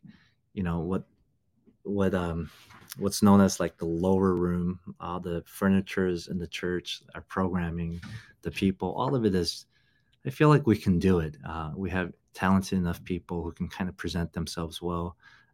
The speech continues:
as a ministry, but I wanted this, I wanted something more. And, um, just more recently, I've had a renewal for prayer. Um, and so the,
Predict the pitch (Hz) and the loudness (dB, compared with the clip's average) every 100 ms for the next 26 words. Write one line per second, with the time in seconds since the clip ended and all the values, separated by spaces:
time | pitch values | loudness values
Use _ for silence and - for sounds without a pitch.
0 | - 90 85 90 87 - 92 87 85 - | -10 0 2 4 2 0 0 0 -2 -12
1 | - _ _ _ - - 101 107 117 113 | -20 _ _ _ -10 0 2 4 4 2
2 | 78 - - - 95 - 55 - _ _ | -2 -10 -18 -8 -6 -6 -10 -18 _ _
3 | _ - 101 110 120 110 127 107 104 87 | _ -10 -2 0 2 0 -2 2 2 2
4 | 82 90 90 78 78 76 85 82 80 76 | 2 2 2 0 -4 -8 -10 -8 -6 -8
5 | - - 82 80 80 87 - 120 - - | -12 -18 -12 -10 -10 -6 -4 -4 -4 -10
6 | - - - _ - 101 98 95 - 87 | -18 -20 -20 _ 4 6 8 6 2 2
7 | 92 90 87 82 - 90 85 85 87 87 | 2 0 -4 -6 -6 -4 0 2 2 0
8 | 85 - 85 80 76 - 85 85 82 85 | -2 -6 -6 -6 -8 -10 -4 -2 -2 -4
9 | 87 82 78 78 76 76 _ _ _ _ | -6 -10 -8 -6 -8 -10 _ _ _ _
10 | - 90 - - 90 87 _ _ _ _ | -12 -8 -4 0 0 -2 _ _ _ _
11 | - 95 | -6 -6